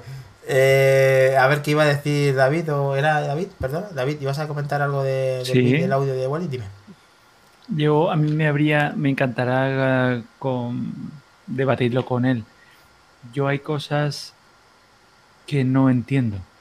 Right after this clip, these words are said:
Speaker 2: en su, en su debate. Yo lo,
Speaker 1: Ujú.
Speaker 2: en su exposición, yo lo he visto todo con mucho razonamiento,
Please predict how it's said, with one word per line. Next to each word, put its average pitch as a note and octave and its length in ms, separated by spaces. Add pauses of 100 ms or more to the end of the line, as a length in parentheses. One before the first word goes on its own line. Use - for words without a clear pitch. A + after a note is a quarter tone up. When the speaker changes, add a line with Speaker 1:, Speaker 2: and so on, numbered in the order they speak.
Speaker 2:
en A#2+ 160
su, A2+ 600 (540)
en A#2 40
su - 140
debate. C3 500 (480)
Yo C3 120
lo, B2 220
Speaker 1:
Ujú. C3+ 80
Speaker 2:
en B2 80
su B2 200
exposición, C3 640
yo C3+ 100
lo B2+ 80
he C3+ 60
visto C3+ 200
todo C3 300 (480)
con A#2+ 160
mucho B2 220
razonamiento, D3+ 760